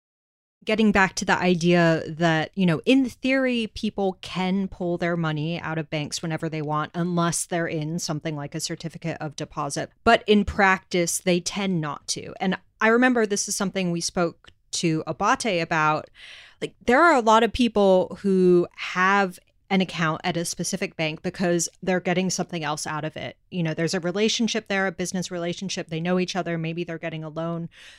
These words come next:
a business loan or something like that. How sticky are deposits in practice? And does it vary by, you know, deposit type beyond whether it's a demand deposit versus,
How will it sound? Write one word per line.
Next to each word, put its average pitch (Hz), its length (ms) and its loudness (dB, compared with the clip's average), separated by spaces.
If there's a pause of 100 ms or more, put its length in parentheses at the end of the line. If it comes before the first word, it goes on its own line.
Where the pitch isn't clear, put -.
(140)
a - 60 -12
business 170 380 -2
loan 165 240 -2
or 170 80 -8
something 160 340 -8
like 156 200 -8
that. 180 220 0 (200)
How 294 280 4
sticky 220 680 -2 (100)
are 170 380 2 (120)
deposits 165 720 -4
in 175 180 -4
practice? 165 760 -4
And 180 200 2
does 196 180 2
it 196 160 0
vary 160 880 -2 (140)
by, 156 480 -2
you 170 140 -4
know, 147 260 -4 (240)
deposit 208 560 -2
type 175 340 0 (140)
beyond 180 560 4
whether 160 320 -4
it's 147 180 -8
a 170 40 -6
demand 156 420 -2
deposit 156 600 -8
versus, 147 640 -8